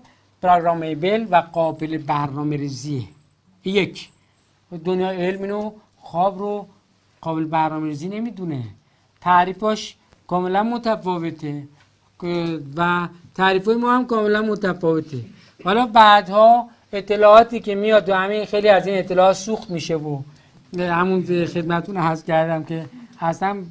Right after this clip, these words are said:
به، در واقع، به یه چیز جدید، اطلاعات جدیدی برخورد می‌کنیم. مثلاً یکیش همین است.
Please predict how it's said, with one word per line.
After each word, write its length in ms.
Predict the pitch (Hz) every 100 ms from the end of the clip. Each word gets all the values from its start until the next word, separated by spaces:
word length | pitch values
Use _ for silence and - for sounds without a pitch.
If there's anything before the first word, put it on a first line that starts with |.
| 165
به، 260 | 170 170 156 - _ _ 175 160 151
در 280 | 165 170
واقع، 560 | 160 170 160 196 202 208 - _ _ - 170 165 160 156 135
به 160 | 185 185
یه 280 | 233 220 214
چیز 260 | - 208
جدید، 520 | 214 175 185 175 185
اطلاعات 360 | 175 175 175 170
جدیدی 520 | 160 170 170 214 196
برخورد 600 | 156 160 156 - 160 156
می‌کنیم. 600 | 151 151 170 196 240 233 - _ -
مثلاً 400 | 180 185 196 220
یکیش 400 | 226 233 226 202
همین 340 | 208 202 190
است. 300 | 135 110 -